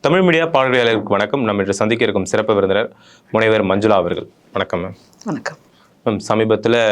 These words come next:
Speaker 1: அதிமுகவுல நிறைய உள்பூசல்கள் நடக்குது, அந்த மாதிரியான செய்திகள் எல்லாமே வந்து நம்ம பார்க்க முடியுது. இப்போ எடப்பாடி பழனிசாமி அவர்கள் அதிமுகவினரெல்லாம் ஒன்று திரட்டி ஆலோசனை கூட்டம் எல்லாம் நடத்திக்கிட்டு இருக்காரு. இது மூலியமா அதிமுகவினருக்கு என்ன சொல்ல வராருன்னு நம்ம பார்க்கலாம்.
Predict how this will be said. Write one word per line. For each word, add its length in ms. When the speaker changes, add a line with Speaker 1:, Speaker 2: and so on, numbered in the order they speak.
Speaker 1:
அதிமுகவுல 920
நிறைய 420
உள்பூசல்கள் 560
நடக்குது, 340
அந்த 160
மாதிரியான 240
செய்திகள் 340
எல்லாமே 280
வந்து 320
நம்ம 440
பார்க்க 260
முடியுது. 440
இப்போ 240
எடப்பாடி 480
பழனிசாமி 440
அவர்கள் 340
அதிமுகவினரெல்லாம் 1040
ஒன்று 260
திரட்டி 540
ஆலோசனை 480
கூட்டம் 360
எல்லாம் 260
நடத்திக்கிட்டு 440
இருக்காரு. 220
இது 260
மூலியமா 280
அதிமுகவினருக்கு 1000
என்ன 180
சொல்ல 260
வராருன்னு 320
நம்ம 220
பார்க்கலாம். 340